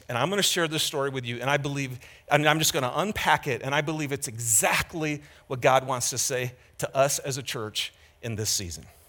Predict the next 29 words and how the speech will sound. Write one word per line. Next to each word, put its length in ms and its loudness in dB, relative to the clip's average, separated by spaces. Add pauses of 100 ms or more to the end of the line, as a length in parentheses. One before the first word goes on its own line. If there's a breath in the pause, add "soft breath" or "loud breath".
(180)
All 100 4
right, 220 10
so 120 2
here 160 8
it 80 10
is. 200 8
If 60 -4
you 60 -4
got 160 6
your 80 -2
Bibles, 360 8
it's 160 -2
Luke 460 0
chapter 480 0
eight, 320 6 (500 soft breath)
starting 460 6
with 140 0
verse 440 0 (140)
twenty-two. 600 -4 (340)
Here 100 -4
we 100 -2
go. 160 -2 (1900 loud breath)
One 220 4
day, 160 10
Jesus 380 2
got 320 6 (100)
into 280 0
a 40 8
boat 540 2